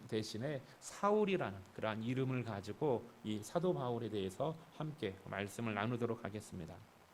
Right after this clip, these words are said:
이 사울이라는 사람은 어떠한 사람이기에 자기 자신을, 예,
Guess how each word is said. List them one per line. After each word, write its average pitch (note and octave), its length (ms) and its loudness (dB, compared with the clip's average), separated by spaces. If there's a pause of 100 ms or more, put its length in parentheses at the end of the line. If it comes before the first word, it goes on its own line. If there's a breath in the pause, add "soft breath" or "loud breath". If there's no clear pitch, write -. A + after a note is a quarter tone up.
(1300 loud breath)
이 G#3 200 8
사울이라는 A#3+ 680 10
사람은 F#3 420 4
어떠한 F3 480 4
사람이기에 A#2 880 0
자기 D3 300 4
자신을, C#3 640 0 (300)
예, F2+ 80 -12